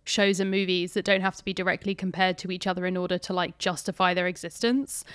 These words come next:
and that you can still have queer movies that people disagree on. Like, I, like, w-, literally just, I think last episode from this was, uh,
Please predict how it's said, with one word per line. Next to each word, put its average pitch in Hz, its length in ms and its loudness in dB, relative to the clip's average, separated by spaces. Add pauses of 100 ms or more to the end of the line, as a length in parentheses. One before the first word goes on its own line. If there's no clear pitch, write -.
(220)
and 226 120 6
that 202 80 6
you 208 160 4
can 208 160 6
still 202 320 4
have 185 400 4 (400)
queer 220 200 6
movies 202 300 4
that 190 60 -4
people 190 380 0 (100)
disagree 208 540 4
on. - 220 -2
Like, 170 160 4
I, 208 340 10
like, 180 200 2
w-, 202 200 -6 (120)
literally 202 640 6
just, 202 460 2 (120)
I 185 80 0
think 190 160 0
last 208 300 4
episode 175 440 2
from 180 180 -2
this 175 260 -2
was, 190 320 -2
uh, 180 320 2